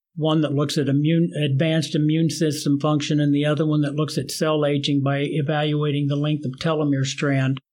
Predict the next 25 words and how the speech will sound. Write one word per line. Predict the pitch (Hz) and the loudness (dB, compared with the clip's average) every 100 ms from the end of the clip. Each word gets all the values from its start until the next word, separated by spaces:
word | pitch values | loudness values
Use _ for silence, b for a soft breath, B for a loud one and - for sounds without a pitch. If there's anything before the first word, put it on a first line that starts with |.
| _ _ _ - | _ _ _ -6
on | 175 151 | -2 0
thousands | 143 160 156 147 143 | 2 2 2 2 0
and | 143 135 | 0 0
thousands | 143 139 139 139 131 | 2 2 2 2 0
of | 131 | -2
cells. | - 139 131 127 135 - _ _ _ _ - | 0 0 0 -4 -10 -12 _ _ _ _ -2
The | 165 170 | 2 4
other | 202 202 - | 6 4 4
four, | 185 180 180 | 4 6 6
one | 165 175 | 4 4
is | 170 156 | 4 4
looking | 165 165 160 | 2 4 2
at | 156 143 | 2 2
lung | 160 165 165 | 2 2 2
age, | 156 165 175 - - | 2 2 2 0 -2
or | - 147 | 0 2
what | 156 | 2
they | 151 | 0
call | 143 147 139 | 0 0 0
pulmonal | 139 160 160 156 151 | 0 2 2 2 2
age. | 156 151 | 0 0
The | 160 | 0
other | 147 151 | 0 2
one | 151 | 2
is | 143 139 | 0 -2